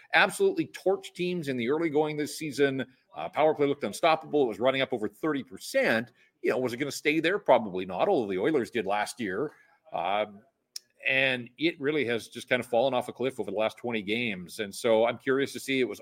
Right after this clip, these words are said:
all five-on-five work at practice, no special teams whatsoever. I have to think that some of Saturday's practice will be devoted to the power play. Sunday's gonna be a team day off for them, and then they get back at it on Monday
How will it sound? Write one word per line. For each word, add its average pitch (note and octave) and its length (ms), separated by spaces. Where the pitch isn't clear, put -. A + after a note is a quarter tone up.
all C#3 280
five-on-five C3 600
work B2 160
at B2+ 100
practice, A#2+ 360
no D3+ 160
special B2+ 320
teams A2 240
whatsoever. G#2 560
I A2 140
have C#3+ 240
to A#2+ 80
think A2+ 220
that G2 140
some A#2+ 220
of G2 60
Saturday's C#3 500
practice B2+ 340
will A#2+ 80
be A2+ 80
devoted A2+ 380
to G#2 80
the F#2+ 60
power F3 280
play. D3 380
Sunday's D3 420
gonna C3 140
be A#2+ 100
a - 40
team C3 260
day G#2+ 140
off A#2 260
for B2 160
them, A2+ 120
and G#2 80
then G#2 100
they G2+ 80
get F#2+ 160
back G2+ 260
at A2 100
it F#2 100
on F2+ 160
Monday A#2 460